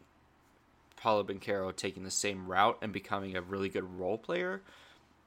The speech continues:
But if he can get that efficiency up, then maybe we can talk about star. 'Cause he's scoring a lot of points. It's just on a lot of attempts. He's on fifteen attempts, and he's making less than half of them. That's not, it's not what you wanna see.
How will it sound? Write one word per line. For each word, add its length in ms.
But 160
if 160
he 100
can 180
get 180
that 100
efficiency 640
up, 240
then 220
maybe 220
we 160
can 120
talk 260
about 200
star. 400
'Cause 140
he's 140
scoring 360
a 60
lot 160
of 80
points. 380
It's 160
just 180
on 340
a 80
lot 340
of 80
attempts. 440
He's 160
on 180
fifteen 460
attempts, 680
and 100
he's 160
making 520
less 260
than 180
half 280
of 140
them. 140
That's 260
not, 260
it's 140
not 160
what 160
you 80
wanna 200
see. 280